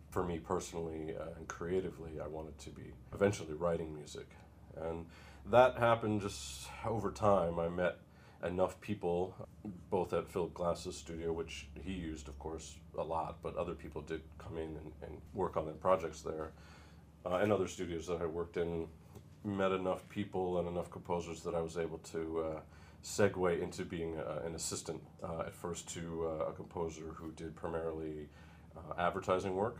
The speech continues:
and then, uh, later on another New York composer named Peter Fish, who, who took me on, and he's a, he's a big also commercial but promo and sports and news composer, and that's a lot of the work that's in New York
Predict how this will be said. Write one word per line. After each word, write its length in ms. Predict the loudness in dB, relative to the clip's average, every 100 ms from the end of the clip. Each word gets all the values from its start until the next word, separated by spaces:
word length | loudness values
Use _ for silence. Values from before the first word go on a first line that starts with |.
| -6
and 240 | -6 -2 2
then, 340 | 2 0 -2
uh, 260 | -2 -2 -4 -2
later 280 | 0 2
on 320 | 0 0 0 -4 -2
another 280 | 0 2 2
New 100 | 2
York 180 | 2 2
composer 400 | -2 -4 -4 -2
named 180 | -2 -2
Peter 220 | -8 -8
Fish, 460 | -6 -4 -4 -6 -10
who, 80 | -10 -8 -10
who 100 | -10
took 180 | -10 -8
me 120 | -6
on, 160 | -4 -4
and 140 | -6 -10 -12
he's 200 | -12 -10 -8
a, 80 | -10 -12 -12
he's 100 | -10
a 40 |
big 200 | -6 0
also 520 | 2 2 0 -4 -4 -4
commercial 480 | -4 -4 -4 -6 -4
but 140 | -6 -8 -12
promo 580 | -4 -2 0 0 0 -2
and 160 | -4 -8
sports 480 | -8 -8 -8 -8
and 200 | -8 -6
news 420 | -4 -4 -6 -8 -12 -10
composer, 500 | -8 -4 -4 -2 0
and 120 | 2
that's 340 | 0 -2 -12 -14 0
a 60 | 6
lot 260 | 12 12 12
of 100 | 6 -4 -6 0
the 80 | 6
work 260 | 6 6
that's 200 | 0 0
in 120 | 0
New 120 | 2 0
York 340 | -2 -4